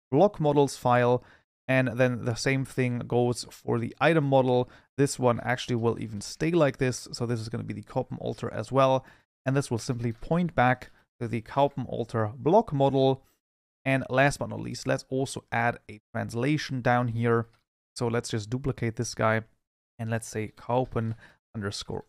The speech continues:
altar. And then this is the Kaupen altar. There you go. And now let's see what the first limitation is, and then we're also gonna see how to solve it. Well, firstly, let's, uh, actually fix this. I don't know how that happened. Altar, altar, that's, that's not quite right.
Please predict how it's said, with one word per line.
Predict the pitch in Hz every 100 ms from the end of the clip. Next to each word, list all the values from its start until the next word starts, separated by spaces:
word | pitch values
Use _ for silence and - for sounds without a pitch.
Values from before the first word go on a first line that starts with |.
| -
altar. | 160 185 - 127 127 - _ -
And | 117 117
then | 110 107 104
this | 135 151 - -
is | 113 107
the | - 107 101
Kaupen | - 139 160 165 120 117 123 135 - -
altar. | 190 208 - - - - _ _
There | 113
you | 117
go. | 127 156 - _ _ -
And | 139 139 135
now | 143 180 117 139 247 _ -
let's | 131 170 -
see | - 151 147
what | 131 135
the | - 117
first | - 170 -
limitation | 127 120 202 233 - 127
is, | 143 151 -
and | 127
then | 131 139
we're | 117
also | - 170 - 113
gonna | 104
see | - 127
how | 113
to | 143
solve | - - -
it. | - - _ _ _ -
Well, | 123
firstly, | - 196 214 - 139
let's, | 135 147 -
uh, | 135 131
actually | 135 135 - 120
fix | - 135 -
this. | 143 139
I | 131
don't | 151 127
know | 123
how | 117 117
that | 120 143
happened. | 117 104 127 127
Altar, | 113 143 -
altar, | 120 117 131 -
that's, | 120 123 - -
that's | 143 - 135
not | 120
quite | - 131 147 -
right. | 101 127